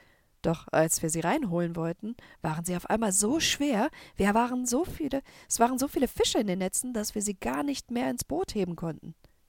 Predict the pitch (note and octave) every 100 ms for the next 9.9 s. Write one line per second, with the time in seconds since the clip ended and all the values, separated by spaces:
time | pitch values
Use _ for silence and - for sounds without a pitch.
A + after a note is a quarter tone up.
0 | _ _ _ - E3+ - G3+ F4 - A#3+
1 | D4+ A#3 A3 - - G4+ B3 D3 - -
2 | - - F#3+ G3 - F#3+ E3+ G3 F3 E3
3 | F3 G#3+ F#3+ D#3 - E3 - D#3+ - D#3+
4 | - F3 - - _ _ _ _ _ -
5 | F3+ E3+ E3 - - D4+ C4+ G#3+ G3 B3+
6 | A#3+ - F#3+ F#3+ - F#3 G3+ F#3 F3+ G#3
7 | E4 - A3+ G#3 - - - G#3+ - -
8 | D3+ - D#3 - F#3+ A3 D#3 - C#4 C4
9 | E3 D#3 C#3+ C#3 D#3 D#3 D#3 D#3+